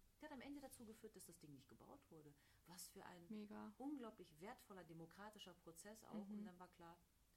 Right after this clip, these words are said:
Speaker 1: das will ich jetzt immer machen.
Speaker 2: Mhm.
Speaker 1: <laughs> Also Teil
Speaker 2: Ja,
Speaker 1: sein von
Speaker 2: ja.
Speaker 1: sowas, von a-, was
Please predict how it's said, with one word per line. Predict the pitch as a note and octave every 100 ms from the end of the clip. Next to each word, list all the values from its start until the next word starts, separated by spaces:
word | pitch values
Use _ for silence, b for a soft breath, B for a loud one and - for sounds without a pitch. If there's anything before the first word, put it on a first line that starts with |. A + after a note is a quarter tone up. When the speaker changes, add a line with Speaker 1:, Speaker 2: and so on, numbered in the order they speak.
| b b b - -
Speaker 1:
das | - B3+
will | C#4+
ich |
jetzt | C4+ -
immer | F#3+
machen. | D3 B2 B2 -
Speaker 2:
Mhm. | A3+ A3 G#3+ G#3+
Speaker 1:
<laughs> | -
Also | - F#3+
Teil | - B3 C4
Speaker 2:
Ja, |
Speaker 1:
sein | A3+ A#3+ A#3
von | B3
Speaker 2:
ja. | C4
Speaker 1:
sowas, | A#3 A3+ A3+
von | - G3
a-, | - -
was | F#3+